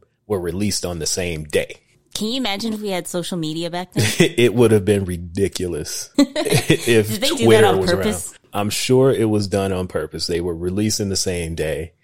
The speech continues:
Speaker 1: and it seemed like the singles were staggered. Like, Don't Be Cruel came out, and then If It Isn't Love came out,
Speaker 2: Right.
Speaker 1: and then it just went on like that for the next year. They were going on tour with Al B. Sure,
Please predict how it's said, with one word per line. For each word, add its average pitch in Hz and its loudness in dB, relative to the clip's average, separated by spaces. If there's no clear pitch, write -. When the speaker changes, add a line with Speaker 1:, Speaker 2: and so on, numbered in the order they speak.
Speaker 1:
and 85 -6
it 85 -6
seemed 92 -2
like 85 -4
the 85 -6
singles 95 0
were 80 -8
staggered. 71 -4
Like, 76 -12
Don't 92 -4
Be 98 -4
Cruel 95 0
came 85 -6
out, 80 -10
and 92 -4
then 82 -4
If 95 -4
It 95 0
Isn't 90 -4
Love 87 -6
came 85 -4
out, 82 -6
Speaker 2:
Right. - -6
Speaker 1:
and 90 -6
then 95 0
it 80 -4
just 92 -2
went 90 -6
on 87 -4
like 87 -8
that 87 -6
for - -6
the 80 -8
next 82 -6
year. 87 -6
They 101 2
were 107 4
going 95 0
on 82 -4
tour 95 0
with 85 -6
Al 95 0
B. 92 -6
Sure, 87 -4